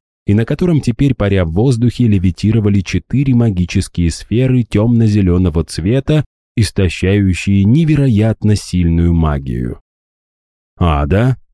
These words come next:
обратился я к искусственному интеллекту.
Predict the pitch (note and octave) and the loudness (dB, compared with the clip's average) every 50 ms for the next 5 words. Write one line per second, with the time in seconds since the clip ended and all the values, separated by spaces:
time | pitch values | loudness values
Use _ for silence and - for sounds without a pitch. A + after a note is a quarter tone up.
0 | _ - A#2 G#2+ G#2 G#2 G#2 - A2 G#2 G2 - G#2 G#2 G#2 G2 - G2 - - | _ -2 -2 0 0 0 0 0 0 -2 0 0 0 0 0 0 -2 -4 -2 -2
1 | A2+ G#2 - - G#2 G#2 G2+ G2 G2+ G2 - A2+ G#2 - A2 G#2+ G#2+ G#2 - - | -4 -4 -2 -2 0 2 2 2 0 0 0 0 0 0 2 2 0 0 0 0
2 | A2 G#2 F#2+ | 0 0 -2